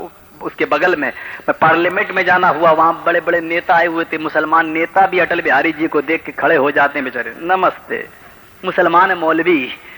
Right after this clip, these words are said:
جن کے پاس ڈگری ہے، مولوی کی ڈگری، ایسے کھڑے ہو جاتے ہیں جیسے جنگلی گدھا شیر کو دیکھ کے بھاگنے لگتا ہے، یہ نیتاؤں کا حال۔ تم ان کی بات کرتے ہو بیچاروں کی، ہائے ہائے،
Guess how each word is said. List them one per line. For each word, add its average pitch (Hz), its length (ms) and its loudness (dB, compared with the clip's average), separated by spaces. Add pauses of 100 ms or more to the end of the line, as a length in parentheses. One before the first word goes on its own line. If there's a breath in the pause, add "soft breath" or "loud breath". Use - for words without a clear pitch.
(120 loud breath)
جن 180 180 0
کے 165 120 -2
پاس 165 240 2 (140)
ڈگری 156 400 0
ہے، 120 220 -6 (800 loud breath)
مولوی 294 440 4
کی 269 160 -2
ڈگری، 208 440 0
ایسے 233 240 2
کھڑے 208 220 2
ہو 185 120 2
جاتے 196 240 2
ہیں 180 60 -2
جیسے 175 200 0
جنگلی 156 440 2
گدھا 151 300 4
شیر 175 180 2
کو 165 140 2
دیکھ 143 200 0
کے 147 60 0
بھاگنے 123 340 2
لگتا 117 320 -2
ہے، 120 80 -4
یہ 131 100 -4
نیتاؤں 139 440 -2
کا - 100 -8
حال۔ - 280 -10 (1200 loud breath)
تم 320 120 6
ان 392 360 2
کی 494 140 0
بات 453 300 2
کرتے 349 300 0
ہو 262 240 4
بیچاروں 220 480 0
کی، 147 120 -16 (500)
ہائے 185 260 2
ہائے، 147 240 -2